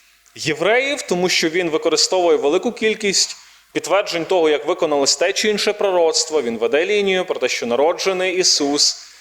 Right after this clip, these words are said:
це цар, який прийшов. Це саме той пророк,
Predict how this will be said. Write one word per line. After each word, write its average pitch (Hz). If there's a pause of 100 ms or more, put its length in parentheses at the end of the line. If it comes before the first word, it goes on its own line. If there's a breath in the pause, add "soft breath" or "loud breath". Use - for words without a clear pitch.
(180 loud breath)
це -
цар, 170
який 139
прийшов. 120
Це 156
саме 202
той 190
пророк, 170